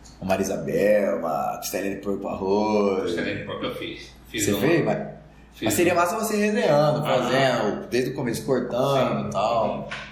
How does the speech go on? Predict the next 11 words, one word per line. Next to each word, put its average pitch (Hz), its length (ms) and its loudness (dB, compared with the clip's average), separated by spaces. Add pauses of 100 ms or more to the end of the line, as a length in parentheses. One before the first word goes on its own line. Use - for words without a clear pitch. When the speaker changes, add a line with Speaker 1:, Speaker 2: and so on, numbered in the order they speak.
Speaker 1:
Acho - 140 -18
que - 80 -20
queria 95 220 -2
uma 101 100 -2
vibe. 82 440 -8 (340)
Speaker 2:
Essa - 500 0
da 131 140 -4
costelinha, - 800 -6 (140)
eu 143 120 -8
fiz 139 440 -8
com, 160 140 -4